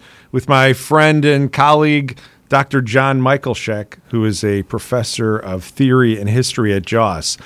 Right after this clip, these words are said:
Today we're gonna do something different. We have no guests, uh, but John and I are gonna lay out our top three field commanders of all time. So this is international all time, as far back in history as,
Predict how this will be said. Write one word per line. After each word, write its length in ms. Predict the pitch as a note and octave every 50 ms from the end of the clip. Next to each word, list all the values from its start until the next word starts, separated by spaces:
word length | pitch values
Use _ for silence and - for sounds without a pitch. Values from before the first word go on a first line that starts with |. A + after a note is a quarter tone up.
| - - -
Today 240 | - - D3+ F3+ G3+
we're 200 | G3 F#3 F3+ D#3+
gonna 340 | E3 D#3+ D3+ D3+ D3 C3 C3+
do 180 | B2+ - F3+
something 420 | E3 - - E3+ D3+ - D#3+ C#3+ C3+
different. 440 | C#3+ C#3+ C3+ - A#2+ A#2 C#3 G#3+ - _ _ _ _ -
We 100 | B2+ C3
have 120 | C3+ A#2+
no 220 | B2 C#3 D3+ E3+ F3
guests, 560 | C#3+ C3 B2 G#2 A#2 C3+ - - - - - - - - - _ _ _ _ _ _ -
uh, 300 | - A2 A2 A2 G#2+ G#2+
but 160 | G#2 A#2 A2+
John 340 | G#2 - C#3 C3+ D3+ D#3+ D#3
and 100 | D3 C3+
I 100 | C3+ C3
are 120 | B2+ B2+ B2+
gonna 180 | A#2+ A2 A2
lay 320 | A2 G#2 A#2 C3+ C#3+ C#3+ C3
out 380 | B2 A#2+ A#2+ A#2+ B2+ C#3+ - _ _ _ _ _ _ -
our 300 | B2 A2+ A2+ A2 G#2+ G#2+
top 480 | - - - - - D3+ D#3 E3 - -
three 460 | - - C#3 C#3+ D3 D3 D3 C#3+ D3
field 520 | C3+ - - - C#3+ C#3+ D3+ D3+ C#3 C3 -
commanders 680 | - C3+ B2+ B2 B2 B2 B2 A#2+ B2 B2 G#2+ - A#2+
of 120 | A2+ F#2+ - - -
all 260 | - A#2+ B2 C3 C3
time. 440 | B2+ - - B2 A2+ G2 F2 D2+ C#2+ - _ _ _
So 140 | - - A2
this 220 | A2+ B2+ A#2+ -
is 160 | B2 G2+ G#2+
international 920 | - - E3 D#3 D3 C#3+ C#3+ C#3 C#3 D3 C#3 - - D3 D3 C#3+ C#3+ D3 D3+ -
all 200 | C3 C#3+ C#3+ C#3
time, 340 | - - C#3+ C3+ D3 D3
as 120 | C#3+ A2+ -
far 200 | - C#3 C3+ C3+
back 300 | B2+ C3 B2+ B2 - -
in 80 | A2+
history 480 | A2+ B2 C#3 - - - C#3 C#3 C3+ B2+
as, 320 | A#2+ A2+ G2 - - -